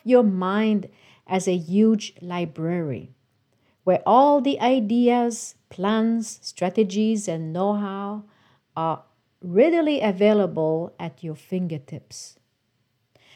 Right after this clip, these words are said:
When you tap into this part of your mind, you gain the power to accomplish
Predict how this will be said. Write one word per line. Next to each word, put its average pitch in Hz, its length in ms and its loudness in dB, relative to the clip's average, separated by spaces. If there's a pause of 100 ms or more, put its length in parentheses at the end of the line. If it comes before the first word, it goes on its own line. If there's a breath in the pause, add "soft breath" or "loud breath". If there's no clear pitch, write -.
When 196 160 4
you 196 120 4
tap 226 320 2
into 220 260 2
this 180 300 -2 (220)
part 190 300 -4
of 160 120 -4
your 165 120 -4
mind, 170 520 -6
you 175 180 -10 (100)
gain 269 360 0
the 233 80 0
power 185 760 -6
to 170 120 -10
accomplish 220 640 -2